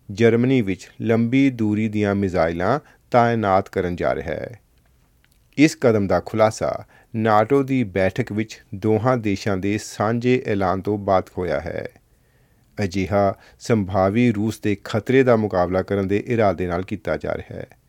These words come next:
ਇਹ ਕਦਮ ਸ਼ੀਤ ਯੁੱਧ ਤੋਂ ਬਾਅਦ ਯੂਰਪ ਵਿੱਚ ਸਭ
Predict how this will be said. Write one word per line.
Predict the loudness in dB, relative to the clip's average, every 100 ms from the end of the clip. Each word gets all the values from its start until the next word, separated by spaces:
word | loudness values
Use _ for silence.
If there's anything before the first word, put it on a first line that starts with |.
| _ _ _ _ _ -4
ਇਹ | 0 2
ਕਦਮ | 2 2 2 -2 _ _
ਸ਼ੀਤ | -16 -4 0 -2 -2
ਯੁੱਧ | -4 -4 -2
ਤੋਂ | -4
ਬਾਅਦ | 2 4 4 2 -2 _ _ -6
ਯੂਰਪ | -2 2 2 0
ਵਿੱਚ | -10 -10 -16
ਸਭ | -6 0 0